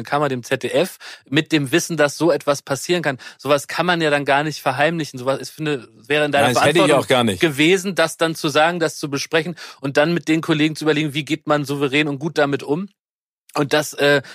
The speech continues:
Speaker 1: äh, durften wir ja gar nicht, ähm, riskieren, weil da waren ja so viele Fallstricke, die hätten das noch, äh, schief gehen lassen können.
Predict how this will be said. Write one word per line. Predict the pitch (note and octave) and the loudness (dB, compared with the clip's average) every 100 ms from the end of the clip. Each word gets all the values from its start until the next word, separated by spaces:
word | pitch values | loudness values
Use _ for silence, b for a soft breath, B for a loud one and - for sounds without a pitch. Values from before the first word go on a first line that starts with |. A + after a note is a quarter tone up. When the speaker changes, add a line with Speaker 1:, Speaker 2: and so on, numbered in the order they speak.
| C3 | -8
Speaker 1:
äh, | A#2+ B2 - _ - - | -4 -4 -6 _ -12 0
durften | E3 F3 E3 | 0 0 0
wir | C#3+ | 2
ja | C3+ | 4
gar | B2 B2 C3 | 4 2 2
nicht, | C#3+ C3 - | -2 -6 -8
ähm, | A#2 A#2 A#2 A2+ | -4 -4 -6 -6
riskieren, | C3 - - B2+ G#2+ | -6 -6 -4 -4 -2
weil | A2+ | 0
da | B2 | 0
waren | B2+ C#3+ | 2 2
ja | C#3+ | 2
so | B2+ | 0
viele | E3+ - F3 D#3 D3+ B B B | -2 -2 0 2 2 B B B
Fallstricke, | - C3+ D#3 - D3+ D3 | -2 0 0 -2 -4 -4
die | C3+ C3 | -4 -2
hätten | C3+ D3 C3 | -2 -2 -2
das | B2+ - | -2 -2
noch, | B2+ - | -6 -6
äh, | A#2+ | -8
schief | B2+ - D#3 | -8 -10 -12
gehen | - B2 | -6 -6
lassen | A2 A2 B2 | -6 -8 -10
können. | - A#2 | -8 -8